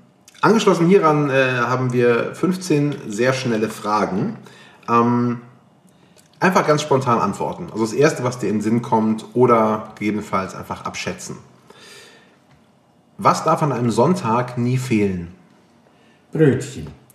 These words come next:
Speaker 1: Enter Sandman oder Desire?
Speaker 2: Enter Sandman.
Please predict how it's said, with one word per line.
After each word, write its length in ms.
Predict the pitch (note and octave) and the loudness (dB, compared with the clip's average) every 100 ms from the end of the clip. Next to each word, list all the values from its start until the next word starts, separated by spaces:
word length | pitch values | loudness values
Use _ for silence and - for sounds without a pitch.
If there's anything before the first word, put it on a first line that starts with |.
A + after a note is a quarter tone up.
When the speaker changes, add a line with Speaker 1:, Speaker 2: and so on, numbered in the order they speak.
| _ | _
Speaker 1:
Enter 240 | A2 A2 A#2 | -4 -2 -2
Sandman 720 | - C3+ D3+ D#3+ E3+ E3+ F3+ | 0 2 2 2 2 2 2
oder 180 | C3 C3 | 2 2
Desire? 640 | B2 A2 G#2+ F#2+ F#2+ G2+ - - _ _ _ _ _ _ _ _ _ _ | 2 0 0 0 -2 -8 -14 -20 _ _ _ _ _ _ _ _ _ _
Speaker 2:
Enter 340 | A2+ G#2+ F2 | -6 -6 -6
Sandman. 520 | F2+ - F2+ E2+ F2+ | -10 -10 -10 -12 -14